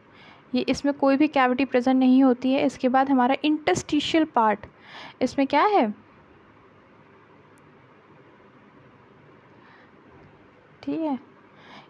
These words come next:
इसके बाद हमारा आ जाता है interstitial part, interstitial part आ जाता है। interstitial part कहाँ है? यहाँ से तुम देख सकते हो, आराम से तुम्हें दिख सक-, दिख रही होगी कि, अ,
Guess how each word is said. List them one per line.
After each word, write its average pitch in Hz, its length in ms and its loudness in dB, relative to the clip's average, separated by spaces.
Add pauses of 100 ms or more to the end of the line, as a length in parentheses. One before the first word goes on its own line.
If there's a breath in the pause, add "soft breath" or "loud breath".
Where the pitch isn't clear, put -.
इसके 277 380 -2
बाद 269 160 2
हमारा 269 300 2
आ 262 40 0
जाता 262 240 0
है 285 220 0
interstitial 269 720 0
part, 269 260 0 (1700)
interstitial 262 640 0
part 262 280 2
आ 262 60 2
जाता 262 260 0
है। 277 140 -2
interstitial 269 520 -2
part 269 240 0
कहाँ 277 140 -2
है? 302 100 -2
यहाँ 262 240 2
से 277 100 -4
तुम 269 180 -2
देख 254 180 0
सकते 254 280 -2
हो, 262 220 0 (400 loud breath)
आराम 240 300 2
से 277 100 -4
तुम्हें 262 240 2
दिख 247 180 -2
सक-, - 300 -8
दिख 240 360 2
रही 254 120 2
होगी 240 300 2 (460 loud breath)
कि, 269 400 4
अ, 233 400 2